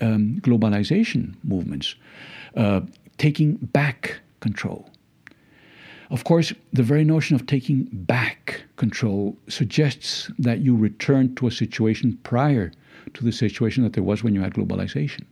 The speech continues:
But of course, that's not going to happen. Uh, what you see happening now is that basically Britain will be trading in what it views as one form of vassalage for another one. <laughs> I mean, the chlorinated chicken is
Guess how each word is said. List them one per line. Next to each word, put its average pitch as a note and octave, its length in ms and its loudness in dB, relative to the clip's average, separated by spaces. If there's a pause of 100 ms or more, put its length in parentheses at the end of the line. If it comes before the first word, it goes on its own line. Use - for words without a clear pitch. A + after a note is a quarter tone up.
(840)
But C#3+ 80 2
of A#2+ 80 2
course, D#3 180 2
that's D3 140 0
not A#2+ 100 0
going G2+ 140 -6
to F2 40 -10
happen. B2+ 400 -6 (840)
Uh, A2+ 180 2
what A#2+ 240 0
you A#2 60 2
see - 140 2
happening G#2 460 2
now G#2 320 2
is E2+ 160 -2
that E2+ 140 -4
basically G#2 420 -2
Britain G#2 440 0
will F#2+ 180 2
be F2 280 -2
trading G2 380 -2
in F#2 140 2
what E2 180 -6
it A#2+ 160 -2
views G2+ 400 4
as G2+ 240 -4
one G#2 180 4
form G2 240 0
of F2+ 100 -2
vassalage F2 640 -4
for - 140 -6
another F2 280 -4
one. - 220 -8 (440)
<laughs> - 40 -6
I - 60 0
mean, F#2 120 2
the F2+ 80 0
chlorinated F#2 560 0
chicken E2 320 -2
is F2 180 -6